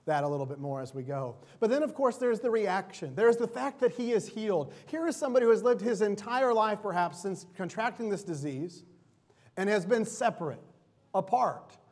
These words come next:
humiliated, in great pain. And because of Jesus' love, he can go free. He can live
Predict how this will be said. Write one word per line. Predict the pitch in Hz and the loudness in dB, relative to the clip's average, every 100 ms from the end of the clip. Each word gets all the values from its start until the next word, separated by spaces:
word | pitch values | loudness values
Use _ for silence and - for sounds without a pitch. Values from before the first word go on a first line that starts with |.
| _ | _
humiliated, | 214 214 247 247 220 175 139 120 - | -2 0 2 4 4 2 0 -4 -6
in | 196 196 | -2 -2
great | 208 254 247 - | 0 0 0 -6
pain. | 214 220 175 123 127 - _ _ _ _ _ _ _ _ _ _ _ _ _ | -8 -4 -6 -8 -16 -20 _ _ _ _ _ _ _ _ _ _ _ _ _
And | 165 | -4
because | 175 180 226 202 | -2 2 2 2
of | 175 | 0
Jesus' | 147 202 185 185 190 143 | 2 2 2 -2 -4 -6
love, | 143 170 151 107 - - _ _ _ _ _ _ _ _ _ _ _ _ _ _ | -2 0 0 -4 -14 -20 _ _ _ _ _ _ _ _ _ _ _ _ _ _
he | _ 185 | _ -12
can | 185 190 | -10 -8
go | 165 160 165 160 156 - _ _ _ _ _ _ | -4 -4 -4 -6 -10 -20 _ _ _ _ _ _
free. | - 160 107 - _ _ _ _ _ _ _ _ _ _ _ _ | -12 -12 -12 -16 _ _ _ _ _ _ _ _ _ _ _ _
He | - | -6
can | 240 233 202 | -2 -2 0
live | 226 233 202 165 | 0 2 0 -4